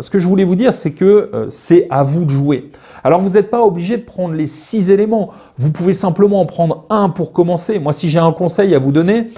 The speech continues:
c'est, euh, de peut-être essayer avec l'émotion. À mon avis, c'est le plus simple à travailler. Euh, voilà, essayez de toucher les gens au cœur. Essayez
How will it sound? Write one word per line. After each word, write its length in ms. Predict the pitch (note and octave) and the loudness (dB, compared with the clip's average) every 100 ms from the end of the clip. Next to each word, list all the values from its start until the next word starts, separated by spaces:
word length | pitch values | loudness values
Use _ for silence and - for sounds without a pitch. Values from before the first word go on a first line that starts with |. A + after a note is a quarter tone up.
| - - - | -20 -20 -20
c'est, 560 | - - F#3+ G3 G#3 G3+ | -10 -2 4 4 4 0
euh, 320 | A2+ A#2 A#2 | -4 -4 -4
de 140 | A#2 A#2+ | -4 -6
peut-être 360 | B2 F3 F3 D#3 | -4 -4 -4 -2
essayer 360 | C#3+ - F3+ F3+ | -2 0 2 2
avec 220 | D#3+ D#3+ | 2 0
l'émotion. 540 | F#3 G3 F#3+ A#3 G3 - | 2 2 0 -4 -6 -6
À 80 | C3+ | -4
mon 100 | D3 | -2
avis, 200 | D#3+ D#3+ | -2 -2
c'est 140 | - | 2
le 160 | C3 B2+ | 2 2
plus 240 | - F3 | 0 -2
simple 360 | E3 F#3+ F#3 D#3 | 0 -2 -2 -2
à 60 | |
travailler. 580 | C3 - C3 C#3 F#3 G#3+ - - - _ | -2 0 0 2 2 0 -8 -20 -20 _
Euh, 420 | - C3 A#2+ A#2 A#2 | 2 4 4 2 2
voilà, 320 | D3+ F#3+ D#3 | 2 2 0
essayez 460 | C3+ - E3 G3+ F#3+ | -2 0 0 0 0
de 140 | C#3 | -2
toucher 580 | B2+ - G3 - G#3+ G#3 | -4 -6 -6 -4 0 2
les 140 | E3 | 2
gens 140 | D3 E3+ | 2 2
au 120 | E3+ | 2
cœur. 300 | F#3 F3+ - | 2 0 0
Essayez 600 | D#3+ C#3+ F#3+ F#3 G3+ G#3 | -2 0 0 0 0 -2